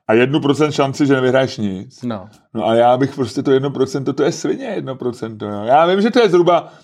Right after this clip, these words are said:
Speaker 1: eh, pravděpodobnost, že zemřeš na covid, jo, že to nebylo moc, jo.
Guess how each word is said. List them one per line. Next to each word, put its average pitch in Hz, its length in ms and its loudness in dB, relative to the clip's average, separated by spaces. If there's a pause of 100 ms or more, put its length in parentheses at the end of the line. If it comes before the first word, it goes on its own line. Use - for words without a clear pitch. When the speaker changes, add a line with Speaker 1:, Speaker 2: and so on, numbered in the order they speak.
(140)
Speaker 1:
eh, 131 160 4
pravděpodobnost, 139 640 2
že 135 80 6
zemřeš 123 280 2
na 117 120 0
covid, 101 380 -2
jo, 104 240 -2
že 113 100 0
to 123 140 0
nebylo 120 280 0
moc, 98 440 -6
jo. 92 260 -8